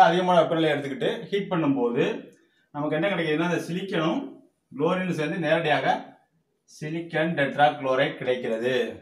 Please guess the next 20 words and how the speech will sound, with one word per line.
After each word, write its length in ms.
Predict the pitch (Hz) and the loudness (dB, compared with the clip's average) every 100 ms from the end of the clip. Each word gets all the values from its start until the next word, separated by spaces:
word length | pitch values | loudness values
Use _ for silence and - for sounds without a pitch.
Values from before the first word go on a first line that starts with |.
| - _ _ _ _ _ _ _ _ _ 151 | -20 _ _ _ _ _ _ _ _ _ 0
Balance 320 | 196 202 175 | 4 4 4
என்ன 100 | 185 | 0
இருக்கு? 200 | 175 202 | 0 4
Hydrogen 380 | 185 180 170 156 | 4 4 2 2
இருக்கு. 160 | 143 180 | 2 2
Hydrogen 340 | 202 196 185 | 2 0 2
வாயு 160 | 175 214 | 2 2
வெளியே 180 | 175 143 | 2 0
போகுது. 260 | 131 113 101 - _ _ _ _ _ _ _ _ _ _ _ _ _ _ _ _ _ _ _ _ _ _ _ _ _ _ _ _ _ _ _ _ _ _ _ - | -2 -4 -10 -16 _ _ _ _ _ _ _ _ _ _ _ _ _ _ _ _ _ _ _ _ _ _ _ _ _ _ _ _ _ _ _ _ _ _ _ -16
சிலிக்கனை 580 | 151 165 185 180 151 247 320 - - _ _ _ _ _ _ - | -6 -6 -2 0 2 2 -2 -10 -20 _ _ _ _ _ _ -2
hydrochloric 720 | 160 190 214 190 190 185 165 | 0 2 2 6 6 6 6
acid, 320 | 147 139 - - - _ _ _ | 6 4 -4 -8 -20 _ _ _
Hydrochloric 580 | 131 160 202 180 180 165 160 | -4 2 4 6 4 6 2
ஆசிடோடு 280 | 156 170 | 2 -2
சேர்த்து 160 | 165 151 | 0 0
வினைப்படுத்தும் 420 | 156 147 139 139 135 | 0 -2 -2 -2 2
போது 100 | 190 151 | 4 4
அறுநூறு 280 | 160 175 165 | 4 2 -2
Kelvin 260 | 165 165 156 | 0 0 0
வெப்பக்கும் 420 | 143 170 214 | -2 -6 -2